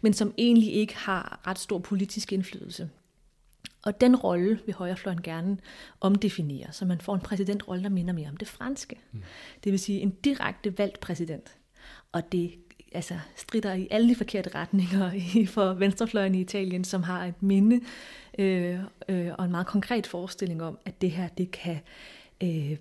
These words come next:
Speaker 1: føre sådan en som Mussolini tilbage til magten. Altså, at det simpelthen kan være en centralisering af magt ud i, i et menneske, direkte valgt, som de ikke bryder sig om. Men det er en meget, meget interessant diskussion, fordi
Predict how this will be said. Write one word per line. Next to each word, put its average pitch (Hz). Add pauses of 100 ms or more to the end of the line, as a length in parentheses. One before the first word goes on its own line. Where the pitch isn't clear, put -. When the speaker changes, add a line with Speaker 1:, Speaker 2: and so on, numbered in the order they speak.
Speaker 1:
føre 175
sådan -
en 180
som 180
Mussolini 180
tilbage 160
til 185
magten. -
Altså, 175
at 180
det 190
simpelthen 202
kan 190
være 185
en 175
centralisering 190
af 165
magt 185 (540)
ud 104
i, - (160)
i 226 (100)
et 262
menneske, 196 (140)
direkte 196
valgt, - (460)
som 180
de 180
ikke 175
bryder 180
sig -
om. 170 (640)
Men 208
det 226
er 214
en 214
meget, 208
meget 233
interessant 202
diskussion, 202
fordi 214